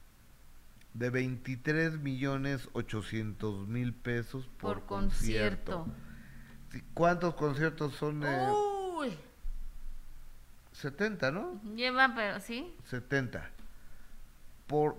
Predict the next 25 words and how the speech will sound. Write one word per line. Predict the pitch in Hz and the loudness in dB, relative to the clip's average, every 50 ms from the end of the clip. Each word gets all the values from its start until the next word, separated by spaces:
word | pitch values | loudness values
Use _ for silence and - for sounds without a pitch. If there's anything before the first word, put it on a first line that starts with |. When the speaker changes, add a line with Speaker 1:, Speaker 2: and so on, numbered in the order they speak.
| - | -6
Speaker 1:
setenta, | - - - 127 127 123 117 - - - - 147 147 147 139 135 131 123 - 147 151 165 190 226 220 - - - - - - - - - - - - - - - | -10 -6 -2 0 0 0 0 -2 -6 0 2 4 4 4 4 0 -2 -2 4 8 8 8 8 6 2 -6 -10 -14 -16 -16 -16 -16 -18 -18 -18 -20 -20 -20 -18 -8
estamos | - - 151 170 170 151 | -2 0 2 2 2 2
hablando | 151 139 139 143 139 139 135 139 143 151 160 170 - - | 2 4 4 4 4 4 2 2 2 4 2 2 0 -4
Speaker 2:
No, | 123 113 113 - - 101 - | -6 -6 -4 -4 -6 -8 -10
qué | - - | -12 -12
locura. | 120 110 101 - - - - - - - - - - - - - - - - - - - - - - - - - - - - - - | -10 -12 -12 -12 -12 -12 -12 -12 -14 -14 -14 -16 -18 -18 -18 -18 -18 -18 -18 -20 -20 -20 -20 -20 -20 -20 -20 -20 -20 -20 -20 -14 -6
Speaker 1:
de | - 139 139 131 - - | -2 0 0 0 -2 -4
mil | - 147 175 185 196 196 | -6 -4 -2 0 0 0
seiscientos | 160 - 160 147 139 127 - - 147 147 147 139 - 151 147 127 | 2 4 4 4 4 2 2 0 0 0 0 -2 0 -2 0 0
sesenta | - 127 117 - - 117 113 113 - - 110 | 0 -2 0 0 0 0 0 0 -2 0 0
y | 113 110 | 0 0
seis | 98 - - 120 123 127 120 | -2 -2 -2 0 0 0 0
millones | 117 117 117 113 110 101 104 113 117 113 113 113 110 101 98 98 | -2 -2 -4 -2 -2 0 0 0 0 0 0 -2 -4 -4 -4 -4
de | 101 107 | -4 -4
pesos | - - 147 156 170 156 - 90 90 - - - - | -4 -2 -4 -4 -4 -4 -8 -10 -10 -10 -12 -14 -8
de | 95 113 120 | -4 0 2
ganancia | 110 113 117 113 110 107 104 - 110 101 | 2 4 4 4 4 2 2 2 2 2
para | - - 95 | 4 4 2
el | 87 | 4
señor | - 95 92 90 | 4 4 4 4
Luis | 87 82 82 82 | 2 -2 -4 -6
Miguel. | 82 82 80 76 - - - - - - - - - - - - - - - - - - - | -6 -8 -8 -8 -10 -12 -12 -14 -14 -14 -14 -16 -16 -16 -18 -16 -16 -16 -16 -16 -14 -14 -10
Speaker 2:
Fíjate | - 208 196 226 254 247 247 226 | -8 -6 -6 -6 -6 -6 -6 -6
nada | 202 196 190 190 190 190 185 | -6 -4 -4 -6 -6 -6 -6
más. | 185 185 185 185 | -8 -8 -10 -12